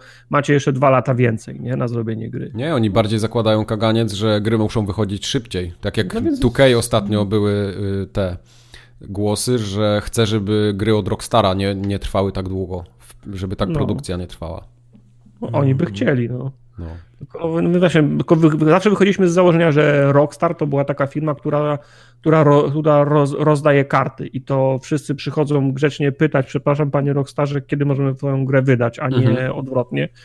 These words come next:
Speaker 1: Pomyślałbyś, że Naughty Dog po takim, e, track record, w sensie po takiej, po takim dorobku też ma, też jest na tej pozycji, nie?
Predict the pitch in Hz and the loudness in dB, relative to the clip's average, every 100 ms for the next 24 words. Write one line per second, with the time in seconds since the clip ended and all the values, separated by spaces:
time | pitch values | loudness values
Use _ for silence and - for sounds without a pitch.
0 | - - 151 135 151 143 147 143 147 147 | -6 2 4 4 2 4 4 4 2 2
1 | 131 139 139 147 - 135 131 123 135 131 | 2 2 2 2 -2 -4 -4 -2 0 0
2 | 131 135 135 - 135 143 139 - 139 135 | 0 -4 -6 -10 -12 -14 -16 -8 -2 0
3 | 151 143 - 147 - _ _ _ - _ | 2 0 2 0 0 _ _ _ -20 _
4 | - 135 147 147 135 139 147 143 139 135 | -4 0 0 2 0 2 4 4 6 6
5 | 139 139 139 135 - 139 151 147 143 139 | 6 6 4 2 0 0 2 2 4 4
6 | 139 127 - 147 160 226 - 143 131 131 | 6 4 2 -4 0 -2 0 -2 -2 -4
7 | - 185 143 131 135 127 - 123 127 120 | -6 -6 -4 -4 -4 -4 -4 -6 -6 -8
8 | - - - - | -10 -14 -18 -12